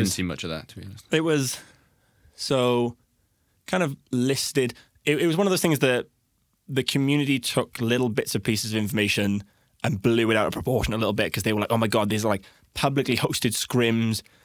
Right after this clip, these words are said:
Speaker 1: These are gonna be, like, super serious matchups." And, like, why would you go? It's, it's like the preseason in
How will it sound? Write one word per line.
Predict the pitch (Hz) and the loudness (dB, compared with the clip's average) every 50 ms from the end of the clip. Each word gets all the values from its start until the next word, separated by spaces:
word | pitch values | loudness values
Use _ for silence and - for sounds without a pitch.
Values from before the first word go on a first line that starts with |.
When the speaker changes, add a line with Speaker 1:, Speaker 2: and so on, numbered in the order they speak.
| _ - | _ -2
Speaker 1:
These | 117 120 110 | 0 0 2
are | |
gonna | 117 113 104 | 2 2 2
be, | 107 | 2
like, | 104 98 - | 0 0 0
super | - - - - 135 - 131 | -2 -2 0 0 0 0 0
serious | - - 131 120 113 110 101 | -2 0 2 2 2 2 2
matchups." | 117 110 - - - 113 - - | 0 0 0 0 -2 -2 0 0
And, | 117 113 | 0 2
like, | 113 110 110 101 - _ _ _ _ _ _ _ | 2 2 2 0 -4 _ _ _ _ _ _ _
why | - 120 120 131 139 160 170 | -10 -4 0 2 2 2 2
would | 156 131 123 135 135 123 123 | 0 2 0 0 0 0 0
you | 123 120 117 110 107 101 92 - _ _ _ _ _ _ _ _ _ _ _ _ _ _ _ - - 135 | 0 0 2 0 0 -2 -6 -10 _ _ _ _ _ _ _ _ _ _ _ _ _ _ _ -14 -12 -4
go? | 117 123 117 110 | 0 0 0 2
It's, | - - - | 0 0 0
it's | 180 135 175 156 175 | 0 0 0 2 2
like | 196 175 - - 143 | 0 0 -2 -6 -10
the | 165 165 151 | -2 -2 -2
preseason | - - - 143 135 - - 135 123 120 117 | 0 2 0 0 2 2 0 0 2 2 0
in | 110 | -2